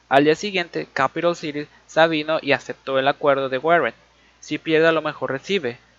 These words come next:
pero si no lo intenta, no puede hacer un buen trato con una mala persona. Una mala persona es una mala persona, y nunca llegará con ella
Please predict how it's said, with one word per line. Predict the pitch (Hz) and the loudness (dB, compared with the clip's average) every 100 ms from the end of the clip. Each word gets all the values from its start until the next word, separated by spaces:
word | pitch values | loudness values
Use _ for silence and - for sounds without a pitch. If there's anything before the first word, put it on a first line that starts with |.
| _ | _
pero | - 131 | -8 -8
si | 135 | -8
no | 139 | -10
lo | 147 | -10
intenta, | 190 196 190 220 - _ _ _ _ _ _ _ _ _ _ _ _ _ | -6 -6 -4 -6 -6 _ _ _ _ _ _ _ _ _ _ _ _ _
no | 143 165 | -8 -8
puede | 175 202 202 | -4 -2 -2
hacer | 190 165 | -4 -6
un | 160 | -6
buen | 156 160 | -6 -6
trato | 160 143 135 143 | 0 0 0 -6
con | - 123 | -10 -12
una | 123 | -10
mala | 120 117 117 | -6 -4 -4
persona. | 135 135 143 123 - _ _ _ _ _ _ _ _ | -6 -8 -10 -10 -16 _ _ _ _ _ _ _ _
Una | 151 196 | -6 -2
mala | 202 214 | 0 0
persona | 214 208 170 151 156 - | 0 -2 -6 -8 -8 -8
es | 170 - | -10 -10
una | 139 | -8
mala | 135 123 | -4 -4
persona, | 123 127 123 156 135 123 _ _ _ | -4 -6 -8 -10 -12 -14 _ _ _
y | 143 | -14
nunca | 160 170 | -10 -6
llegará | 196 190 185 151 | -2 2 4 4
con | - 156 | 0 -6
ella | 156 147 151 | -4 0 -2